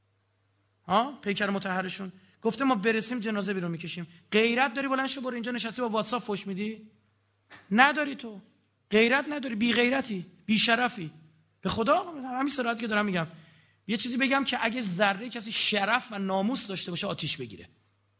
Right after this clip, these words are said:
اینا داشتن می‌رفتن حرم حضرت زینب رو بگیرن و اونجا رو بکنن.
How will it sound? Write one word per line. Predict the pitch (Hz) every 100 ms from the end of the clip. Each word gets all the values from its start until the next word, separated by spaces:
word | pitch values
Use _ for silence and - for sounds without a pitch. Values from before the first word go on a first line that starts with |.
| _ _ _ _ _ _ _ _ _ _ _ _
اینا | 180 170 196
داشتن | 214 214 - 226
می‌رفتن | 214 220 208 220
حرم | 196 165 185 208
حضرت | 165 139 151 160
زینب | 139 147 151 156 220
رو | 208
بگیرن | 156 135 120 - - _ _ _ _ _ _ _ _ _ -
و |
اونجا | 151 156 170 160 214
رو | 254 220
بکنن. | 208 202 - 175 156 147 135